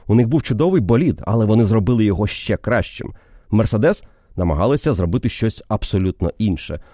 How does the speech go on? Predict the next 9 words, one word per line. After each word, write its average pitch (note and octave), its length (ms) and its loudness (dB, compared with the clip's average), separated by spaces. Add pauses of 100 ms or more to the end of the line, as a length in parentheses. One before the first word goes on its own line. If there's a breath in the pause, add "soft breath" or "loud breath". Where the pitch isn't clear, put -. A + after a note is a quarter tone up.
(140 soft breath)
І F2+ 100 -2
знову F3 280 2
у A#2 200 2
Льюіса A2 460 0
є E2 180 -2
провал G2+ 460 -2 (320 soft breath)
із A2+ 380 -2
цими F2+ 280 0
налаштуваннями. D#2 960 -4